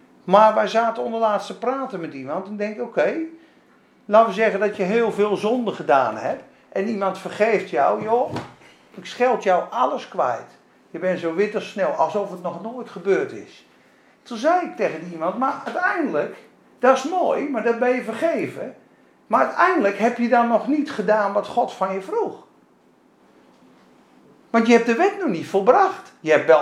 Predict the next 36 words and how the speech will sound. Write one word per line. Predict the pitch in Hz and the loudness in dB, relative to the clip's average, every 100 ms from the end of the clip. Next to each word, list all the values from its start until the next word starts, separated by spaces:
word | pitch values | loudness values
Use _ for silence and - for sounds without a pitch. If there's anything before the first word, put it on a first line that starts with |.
| - | 2
al | - 214 | 2 4
dat | 180 170 | 4 2
wetbreken | 175 247 180 175 190 156 190 | 2 0 4 6 6 2 -6
is | 185 - | -8 -6
je | |
vergeven, | 143 135 240 381 196 127 233 - _ _ _ _ | -8 0 2 2 0 -6 -10 -14 _ _ _ _
maar | 196 | 2
je | 208 | 4
hebt | 214 | 2
nog | 220 262 | -2 -6
niet | 349 | -6
de | 220 | -4
wet | 311 - | -4 -4
gehouden. | - 190 113 - - - _ _ _ _ _ - - - - | -4 -4 -4 -8 -18 -20 _ _ _ _ _ -20 -20 -20 -2
Maar | 160 175 | 2 6
dat | 349 370 | 6 6
doet | 269 - | 2 0
gerechtvaardigheid | 240 262 - - 208 190 185 185 190 370 | 2 2 0 0 4 4 0 -6 -6 -6
ook. | 403 | -6
Het | 185 | -6
is | 240 220 | -8 -4
ook | 403 320 | -4 -2
een | 240 | -4
geschenk | - 185 - - 440 285 285 | -6 -10 -8 -4 -4 -4 -6
aan | 277 | -8
de | 277 | -6
andere | 302 320 269 | -4 -4 -4
kant. | 269 370 269 294 - - _ _ _ | -4 -4 -2 -4 -10 -20 _ _ _
Jij | - 220 | 6 6
hebt | 170 | 8
alle | - 180 180 | 4 2 2
geboden | 165 170 175 156 | 0 0 0 -2
van | 156 160 | -8 -10
God | 294 381 | -12 -12
volmaakt | - 285 269 220 | -12 -8 -8 -10
gehouden. | - 208 196 160 123 | -8 -6 -6 -10 -16